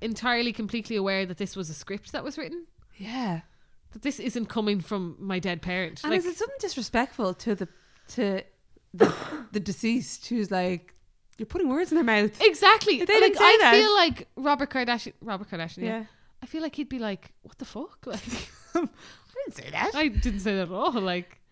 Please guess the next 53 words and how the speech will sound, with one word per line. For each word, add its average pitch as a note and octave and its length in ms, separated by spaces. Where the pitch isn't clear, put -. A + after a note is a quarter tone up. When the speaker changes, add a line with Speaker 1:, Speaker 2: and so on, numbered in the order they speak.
Speaker 2:
Very E3 240
strange. D#3 600
Speaker 1:
oh, F#3+ 240
bizarre. F3 600
Anyway, G3 320
we'll F#3 140
leave G#3 160
you F#3+ 80
with - 140
that. - 160
Speaker 2:
I C#4 60
don't F#4 160
know A#3 160
why A3+ 200
I G#3 40
got G3+ 140
onto F#3+ 160
that. F#3+ 260
Anyway, G#3 340
that's A#3 300
classic G3 340
me F#3+ 220
going F#3 280
on F3+ 80
a F3+ 40
tangent G#3 340
at F3+ 60
the E3+ 60
very F3 160
Speaker 1:
Yeah. F3+ 60
Speaker 2:
end F#3 100
of F3 60
the F3+ 60
Potter. G#3+ 300
Speaker 1:
Well, A3+ 600
Merry A#3 320
Christmas. D#3 600
Speaker 2:
Merry A#3 180
Christmas. D#3 440
Speaker 1:
Uh, D3+ 140
we're D#3 80
n-, D3+ 100
no, F3+ 100
we're F3+ 80
not A3+ 160
done A#3+ 160
yet G3+ 240
for G3 100
the F#3 80
new F3 80
year, D#3+ 320
but, E3 160
um, D3 320